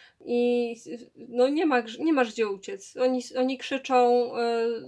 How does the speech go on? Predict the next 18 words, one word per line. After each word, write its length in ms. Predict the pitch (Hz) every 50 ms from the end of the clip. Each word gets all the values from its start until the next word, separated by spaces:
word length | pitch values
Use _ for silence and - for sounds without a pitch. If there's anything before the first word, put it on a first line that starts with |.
| - -
sto 300 | - - - - 254 240
dolarów 520 | 226 240 240 240 240 240 240 233 233 233
miesięcznie 640 | 254 240 247 233 - 233 233 233 233 - 240 233 233
za 220 | 226 233 226 226
bardzo 320 | 214 208 240 233 226 233 233
słaby 360 | 233 - 240 233 220 220 226
internet, 560 | 233 233 233 240 240 226 220 233 233 226 226
bardzo 420 | 202 - 233 226 214 220 226 220 220
mało 400 | 233 233 220 214 214 214 214 214
tego 260 | - - 214 208 214
internetu 640 | 214 214 - 220 214 220 220 214 220 220 226 214 208
i 100 | 214 220
bardzo 360 | 214 208 226 220 208 214 220
zły 160 | 214 214 226 226
pakiet 340 | - 220 220 220 233 226
pod 220 | _ - 214 214 -
każdym 340 | - 233 220 214 - 220 214
względem. 480 | 214 226 208 208 202 202 208 240 262